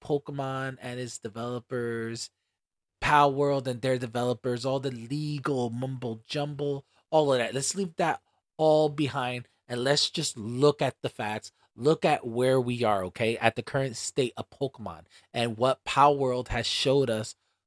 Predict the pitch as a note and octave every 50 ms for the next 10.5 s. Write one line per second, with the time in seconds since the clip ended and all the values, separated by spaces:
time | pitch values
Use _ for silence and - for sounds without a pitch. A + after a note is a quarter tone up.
0 | _ _ _ _ _ _ _ _ _ - - C3 D3 D3 D3 D3 D3+ D#3 D#3+ D#3+
1 | D#3 - _ _ _ _ - - - - - - E3+ D#3 D#3 D#3 D3 C#3 A#2 A2+
2 | A2+ A2 G#2 - _ - C3+ B2+ C3+ - - C#3+ C3+ D3 D3 D3+ C#3+ B2+ A#2+ C#3+
3 | D3+ C#3+ C#3 C#3 A#2 A2+ G#2+ - - - D3 C#3+ - - C#3 C3+ C3 C3+ C3 -
4 | _ _ _ _ - - A#2 A2 A2 A2+ A2+ A2 - B2+ A#2 - F#3+ G3+ G3 A#2
5 | G2 - _ _ _ _ _ _ - A#2 A#2 C3+ E3+ E3 B2+ F#2+ - - - F#3+
6 | A3 - D4+ C#4 A#3 G3+ F3 D3 C3 B2+ D3+ D3 D3 C3+ C3+ C3+ C#3 C#3 C3 -
7 | _ C3+ B2 A2+ - C3 B2+ B2+ B2+ - B2 A2+ - _ _ _ _ _ - -
8 | - - B2+ A#2+ C3 C3+ C#3+ D3+ D#3 C#3+ - - - - D#3+ D3+ D3 D3 D3 -
9 | _ _ _ _ _ _ - F#2 F#2+ G2 G2 G#2 A2+ B2+ C#3+ D3+ C#3+ C3 A#2+ A2
10 | G2+ F#2+ G2+ G2 F#2+ - B2 G#2 A2 A#2